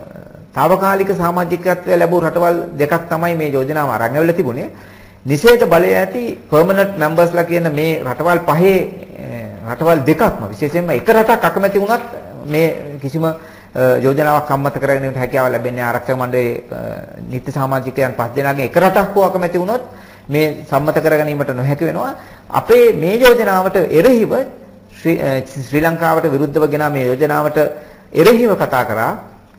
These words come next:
රුසියාවත් චීනයත්. මේ රටවල් දෙක කියා සිටියා ශ්‍රී ලංකාව තුළ දැනට පවතින්නේ මැතිවරණයකින් ප්‍රජාතන්ත්‍ර-, ප්‍රජාතන්ත්‍රවාදීව බලයටපත් වුණු රජයක්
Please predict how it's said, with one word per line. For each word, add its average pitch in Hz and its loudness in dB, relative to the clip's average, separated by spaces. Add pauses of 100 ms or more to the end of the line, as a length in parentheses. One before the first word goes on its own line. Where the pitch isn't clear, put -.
(180)
රුසියාවත් 139 0 (460)
චීනයත්. 107 -2 (100)
මේ 156 -2
රටවල් 180 2
දෙක 160 -4
කියා 156 2
සිටියා 139 -2 (300)
ශ්‍රී 160 0
ලංකාව 190 -2
තුළ 190 0
දැනට 143 -2
පවතින්නේ 147 -4 (140)
මැතිවරණයකින් 202 0
ප්‍රජාතන්ත්‍ර-, 190 -2 (300)
ප්‍රජාතන්ත්‍රවාදීව 185 0
බලයටපත් 151 0
වුණු 175 -2
රජයක් 135 -2